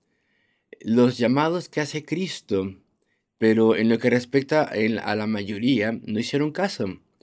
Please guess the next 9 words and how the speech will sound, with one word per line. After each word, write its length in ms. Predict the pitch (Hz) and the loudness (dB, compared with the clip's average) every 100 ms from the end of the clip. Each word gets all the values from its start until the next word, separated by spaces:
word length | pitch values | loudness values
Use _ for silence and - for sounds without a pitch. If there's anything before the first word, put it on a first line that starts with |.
| _ _ _ _ | _ _ _ _
Vimos 720 | - 104 113 120 127 135 139 120 | -14 -2 2 4 4 2 -2 -2
el 100 | 113 | -2
último 220 | 123 135 | 0 -2
mensaje 440 | 107 104 120 147 | -2 -6 -6 -6
de 100 | 120 | -6
Cristo 500 | 101 95 - 120 123 107 _ _ _ _ _ _ _ | -6 -10 -8 -6 -8 -8 _ _ _ _ _ _ _
y 120 | 104 | -8
vemos 680 | 104 110 123 135 139 139 - | -2 4 4 4 2 0 -4
también 840 | 113 98 107 110 101 104 117 107 | -4 -2 0 0 0 0 -2 -6